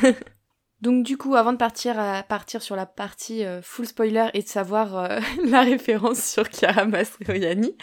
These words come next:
on va donner rapidement notre avis général. Alors moi, je vous préviens, ça va être très, très rapide parce que pour argumenter, euh, sans spoiler, c'est quasiment impossible. Donc je vous invite fortement à regarder le film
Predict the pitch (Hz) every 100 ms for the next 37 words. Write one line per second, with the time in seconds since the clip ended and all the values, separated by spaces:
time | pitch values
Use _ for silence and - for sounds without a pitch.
0 | - 440 311 - _ 226 233 226 233 233
1 | 233 254 - 285 277 262 226 220 202 202
2 | 202 190 202 - 185 190 220 196 214 240
3 | 180 175 - 254 - 233 214 214 247 208
4 | 196 196 185 - - - - - - 214
5 | 220 214 233 233 226 240 240 190 180 170
6 | 185 - 226 220 220 214 220 - - 190
7 | 214 208 202 190 247 220 190 175 175 185
8 | 190 - 277 - 247 240 190 208 202 214
9 | 202 226 226